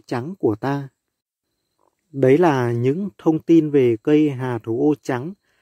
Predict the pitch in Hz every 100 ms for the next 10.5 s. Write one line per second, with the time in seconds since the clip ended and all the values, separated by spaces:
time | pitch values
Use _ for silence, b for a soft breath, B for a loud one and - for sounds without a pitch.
0 | _ - 151 147 151 147 135 120 113 120
1 | 170 175 127 - 180 185 135 131 117 -
2 | 147 135 127 113 110 117 147 139 135 120
3 | 170 _ _ _ _ _ _ _ _ -
4 | 196 - 170 165 156 139 123 120 120 -
5 | 180 185 _ _ _ _ - 123 131 123
6 | 113 - 160 151 147 139 _ _ _ _
7 | - 185 - 139 151 160 151 - 127 151
8 | 185 139 127 165 160 156 147 - _ _
9 | _ _ _ _ 151 127 98 107 151 147
10 | - - 165 160